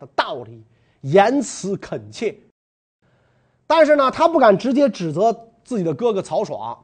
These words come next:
啊，所以怎么办呢？就假装训诫自己的弟弟：“啊，你们都给我听着啊，骄奢淫逸，咱家就完蛋了。”写了这么三篇文章。曹爽当然知道曹熙其实是在告诫自己，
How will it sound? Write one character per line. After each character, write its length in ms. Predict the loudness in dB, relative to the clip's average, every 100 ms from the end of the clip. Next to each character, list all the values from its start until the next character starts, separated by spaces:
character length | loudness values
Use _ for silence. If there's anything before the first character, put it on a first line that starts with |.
| -16
啊， 200 | -12 -12
所 220 | 0 4
以 60 | 4
怎 120 | 2
么 60 | 0
办 180 | 0
呢？ 160 | 0 0
就 160 | 0 -2
假 460 | -2 -4 -2 -2 2
装 280 | 4 4 0
训 460 | -10 -2 0 0
诫 260 | -2 -2 -2
自 120 | -4
己 40 | -8
的 100 | -6
弟 260 | -4 -4
弟 160 | -6 -14 _ _ _ _
：“啊， 80 | -16
你 60 |
们 100 | -10
都 80 | -6
给 60 | -4
我 40 |
听 160 | -2 -4
着 80 |
啊， 380 | -4 -2 -2 -4 _ -8
骄 200 | -4 -2
奢 160 | -2
淫 220 | -2 -2
逸， 100 | -2 -6
咱 200 | -8 -10
家 140 | -6
就 80 | -4
完 160 | -4 -4
蛋 160 | -4
了。” 100 | -6 -10 -16
写 180 | -12
了 60 | -8
这 80 | -8
么 80 | -8
三 100 | -8
篇 140 | -8
文 80 | -10
章。 160 | -14 -16 _ _ _ _ _ _ _ _
曹 400 | -6 2 4 4
爽 300 | 2 -2 -2
当 280 | -4 -4 -4
然 180 | -4 -6
知 220 | -6 -6
道 240 | -4 -2 -4
曹 280 | -6 -6 -6
熙 300 | -6 -8 -8
其 240 | -10 -10
实 180 | -8 -8
是 80 | -6
在 140 | -6
告 260 | -4 -4 -2
诫 200 | -4 -6
自 180 | -8
己， 320 | -12 -14 -18